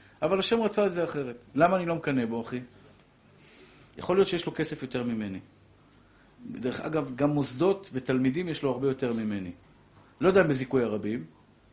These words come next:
אבל תלמידים בישיבות ואברכים בכוללים יש לו הרבה יותר ממני. אבל אני בורחתי בדברים שלי. אתה יודע מה אני בורחתי? שאני מדבר בשפה העממית, שכל אחד מכם יכול להבין אותי.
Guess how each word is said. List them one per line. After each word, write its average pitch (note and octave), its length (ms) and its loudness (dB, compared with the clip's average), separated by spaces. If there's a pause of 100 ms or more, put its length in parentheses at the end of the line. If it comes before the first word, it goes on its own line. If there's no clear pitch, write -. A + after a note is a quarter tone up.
(280)
אבל A#2+ 320 -2
תלמידים C3+ 460 0
בישיבות B2+ 500 0
ואברכים A2+ 460 -2
בכוללים B2+ 440 -2
יש C3+ 140 -4
לו B2 60 -2
הרבה B2 140 0
יותר C3 200 -2
ממני. G2+ 380 -4 (3250)
אבל B2+ 140 -2
אני D3+ 120 2
בורחתי C#3 360 0
בדברים G#2 380 -4
שלי. F#2 240 -8 (1200)
אתה - 80 -10
יודע C3+ 140 2
מה C#3+ 120 2
אני C#3+ 100 2
בורחתי? C#3 420 -4 (1400)
שאני C#3+ 200 -4
מדבר C#3+ 280 2
בשפה B2+ 340 -2
העממית, A2 440 -4
שכל - 300 0
אחד C#3+ 200 -2
מכם C#3 220 -2
יכול A#2 200 -2
להבין G#2 260 -4
אותי. F#2 200 -12